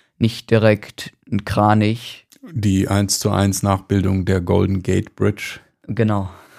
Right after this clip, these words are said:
Speaker 2: Brauchen wir erstmal nicht, sondern einfache Sachen, genau.
Speaker 1: Genau, erstmal ein bisschen auch vielleicht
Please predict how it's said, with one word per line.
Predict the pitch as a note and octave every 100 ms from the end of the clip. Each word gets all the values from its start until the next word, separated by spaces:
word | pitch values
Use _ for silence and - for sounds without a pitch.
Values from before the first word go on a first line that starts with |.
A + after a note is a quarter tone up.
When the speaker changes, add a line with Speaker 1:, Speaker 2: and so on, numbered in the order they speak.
| -
Speaker 2:
Brauchen | - G2
wir | F#2+ G2
erstmal | F#2 G2
nicht, | F#2+ B2
sondern | - G2+ F#2+ F#2
einfache | F2+ F#2 - F#2 F2
Sachen, | F2 - F#2
genau. | F2+ F2+ F2
Speaker 1:
Genau, | G2 F#2+
erstmal | G#2+ A2+ - -
ein | G2+
bisschen | G#2 G#2 G#2 G#2
auch | - G#2
vielleicht | - G#2+ -